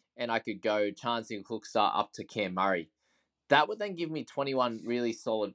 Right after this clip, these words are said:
really good players, to be honest with you. Munro would be my cheapest, but, you know, if he keeps his spot, obviously. Um, you know, and then Brendan Hansen and Buller are gonna be my, my next two worst players. And it comes to Max King would be my eighteenth man on a regular basis, which is pretty crazy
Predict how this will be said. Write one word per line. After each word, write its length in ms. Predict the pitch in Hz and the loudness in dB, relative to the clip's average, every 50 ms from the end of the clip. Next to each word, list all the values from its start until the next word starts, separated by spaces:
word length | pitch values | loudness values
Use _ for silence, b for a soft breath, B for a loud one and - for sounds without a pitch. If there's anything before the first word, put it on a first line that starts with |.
| - | -4
really 300 | - 127 139 156 156 135 | 0 2 2 4 4 2
good 160 | - 117 95 - | 0 -2 -6 0
players, 580 | - 107 107 104 101 98 95 90 - - - _ - | 2 4 4 4 4 2 0 -2 -6 -12 -18 _ -10
to 80 | - | -6
be 100 | 95 95 | -4 -2
honest 260 | 95 95 98 95 - 101 | -2 -2 -2 -4 -4 -6
with 120 | 98 90 | -4 -4
you. 140 | 95 95 95 | -2 -2 2
Munro 360 | 104 110 120 120 117 110 104 | 2 2 4 6 6 6 6
would 100 | 104 98 | 4 2
be 140 | 92 98 95 | -2 -4 -2
my 120 | 92 87 87 | 0 -2 -2
cheapest, 480 | - - 107 101 92 - 87 - - | -2 -2 -2 -2 -2 -4 -8 -6 -4
but, 160 | 95 95 - - | -4 -4 -4 -4
you 120 | 95 92 | -4 -4
know, 120 | 85 82 - - - | -4 -4 -4 -6 -8
if 100 | 101 - | -6 -4
he 120 | 107 98 | -4 -6
keeps 240 | 95 - 98 95 - | -2 -2 -4 -4 -4
his 120 | - 82 - | -10 -14 -4
spot, 260 | - - 110 101 67 | 4 6 6 6 6
obviously. 520 | 92 92 98 87 - - 101 98 95 - B B B B B B B | 4 2 0 0 2 4 4 4 4 2 B B B B B B B
Um, 440 | - 90 92 90 87 85 85 87 85 - | 2 4 4 4 2 0 -4 -12 -16 -4
you 120 | - 107 | 0 0
know, 60 | 98 95 | 0 2
and 100 | 95 98 | 0 -2
then 140 | 98 95 | -2 -4
Brendan 340 | 92 90 110 110 117 104 87 | -2 2 2 2 2 2 -2
Hansen 380 | 82 101 101 107 104 95 104 76 | -2 0 0 0 0 0 -4 -4
and 160 | 80 104 98 | -4 -6 -6
Buller 240 | 92 101 101 104 95 | -4 0 2 2 2
are 80 | 90 90 | 2 2
gonna 140 | 92 92 90 | -2 -2 -2
be 120 | 90 87 | -4 -4
my, 280 | 85 87 87 87 82 - - 92 | -2 0 0 0 -2 -4 -8 -4
my 140 | 92 95 | -4 -2
next 380 | 92 95 95 - - - - - | 0 0 -2 -2 -4 -12 -14 -6
two 200 | - 98 92 87 | -4 -4 -4 -2
worst 360 | 85 87 90 87 87 - - - | 0 2 2 2 2 0 0 2
players. 320 | 95 95 95 92 87 87 | 4 6 6 4 2 0
And 100 | 92 92 | -4 -6
it 80 | 90 - | -2 -2
comes 220 | 104 104 101 - | -4 -4 -2 -2
to 160 | 101 95 92 90 | -2 0 0 2
Max 280 | 98 98 107 - - - | 4 4 2 2 -2 -6
King 260 | - 107 101 98 95 | -6 -4 -4 -4 -4
would 120 | 90 87 | -6 -2
be 120 | 92 95 92 | -2 0 0
my 120 | 95 - - | 0 0 0
eighteenth 380 | 101 101 - - 95 90 - | -2 -2 -2 -4 -8 -8 -4
man 280 | - 92 95 98 95 92 B B B B B B B B B B | 0 2 4 4 2 0 B B B B B B B B B B
on 120 | 120 117 | 4 4
a 40 | 113 | 6
regular 300 | 107 107 101 104 95 95 | 6 4 4 2 -2 -2
basis, 440 | 87 92 92 92 - - - 85 - | 0 0 0 0 -2 -4 -10 -12 -12
which 160 | - 113 113 151 | -12 -12 -8 -8
is 80 | 143 | -10
pretty 300 | - - - 185 170 147 | -4 -2 0 0 0 0
crazy 440 | - - 117 110 107 101 92 80 - | 0 0 2 2 2 0 -4 -10 -16